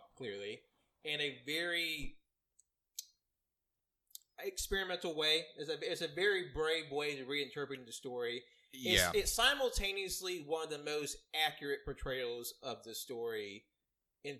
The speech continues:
Speaker 1: film, but also one of the most wildly divergent.
Speaker 2: Yeah, because the little things it does different from the source material, uh, is to, like, the main characters, and, you know, that dra-,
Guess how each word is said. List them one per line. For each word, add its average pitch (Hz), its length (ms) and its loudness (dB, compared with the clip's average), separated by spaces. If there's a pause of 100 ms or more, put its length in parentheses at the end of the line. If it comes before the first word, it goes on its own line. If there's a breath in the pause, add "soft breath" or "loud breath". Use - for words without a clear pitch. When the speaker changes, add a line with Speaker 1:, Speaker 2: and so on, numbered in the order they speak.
Speaker 1:
film, 117 320 -4
but 113 80 -4
also 151 500 2 (280)
one 143 160 -6
of 151 80 -4
the - 20 2
most 147 220 0
wildly 180 400 8
divergent. 131 600 2 (420 soft breath)
Speaker 2:
Yeah, 139 280 10
because 143 360 10
the 143 180 8
little 160 460 12
things 196 340 12
it 135 160 6
does 127 440 10
different 123 500 4
from 113 220 0
the 95 80 -4
source 117 340 0
material, 160 720 6 (640)
uh, 123 380 8 (880)
is 135 220 10
to, 151 100 12
like, 120 280 10
the 120 120 6
main 107 420 6
characters, 90 880 2
and, 95 260 -4
you 98 120 -4
know, 90 160 -4
that 107 280 2
dra-, 101 300 2